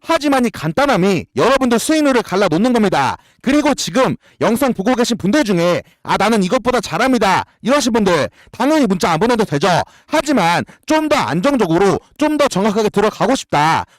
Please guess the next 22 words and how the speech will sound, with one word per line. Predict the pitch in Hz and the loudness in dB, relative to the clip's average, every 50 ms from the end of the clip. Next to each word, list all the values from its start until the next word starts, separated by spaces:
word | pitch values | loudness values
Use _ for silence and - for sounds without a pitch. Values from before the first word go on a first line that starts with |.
| _ - | _ -2
혼자 | 302 311 294 294 277 262 | -2 0 0 2 2 2
하면 | 254 269 254 | 2 0 -2
자꾸 | - - 147 - - 214 240 196 - - - - _ - | -2 -6 -10 -6 -2 0 0 2 0 -2 -6 -16 _ -6
타이밍이 | - 320 302 302 294 277 269 254 214 151 | -2 0 2 2 2 2 2 0 0 0
늦는다 | 165 208 262 254 226 214 185 165 123 - - - _ _ | 0 0 2 2 2 2 0 0 -2 -4 -6 -14 _ _
하신다면 | - 285 285 294 311 277 254 220 156 143 156 175 160 107 - - _ _ 147 | -6 -6 -6 -4 -2 -2 0 0 2 2 2 2 0 -2 -6 -10 _ _ -2
영 | 165 220 262 | 0 0 2
번 | 277 262 208 139 - - _ | 2 2 0 0 -4 -8 _
문자 | - 147 180 - 262 226 | -6 -6 -2 -2 -2 -2
보내는 | - 175 202 269 262 226 180 | 0 0 0 0 0 0 0
게 | 165 196 202 165 - - _ _ _ | 0 0 0 0 -2 -6 _ _ _
손해날 | - - 311 320 311 294 277 254 | -4 -2 0 0 2 2 0 0
게 | - 226 | 0 -4
하나도 | 196 - 311 330 330 277 226 | -4 -2 0 0 0 0 0
없습니다. | 160 135 - 202 196 180 165 156 139 110 80 - _ _ _ _ _ _ _ _ _ | -2 -2 -2 -2 0 0 0 0 0 -2 -4 -6 _ _ _ _ _ _ _ _ _
그럼 | - - 262 302 302 262 175 | -4 0 2 2 2 2 2
여러분들은 | 139 190 269 320 320 302 269 233 196 180 180 202 190 135 90 | 2 2 2 2 2 2 2 2 2 2 2 2 0 0 -4
이쯤에서 | 117 160 - - 302 294 285 262 233 - | -6 -10 -6 -4 0 0 0 0 -2 -6
궁금한 | - - 185 196 233 294 311 294 262 | -6 -6 -4 -2 0 0 0 2 0
게 | 233 | 0
생길 | - 254 254 269 240 | 0 0 -2 -2 0
거예요. | - 220 190 170 156 143 123 | 0 0 2 2 2 2 0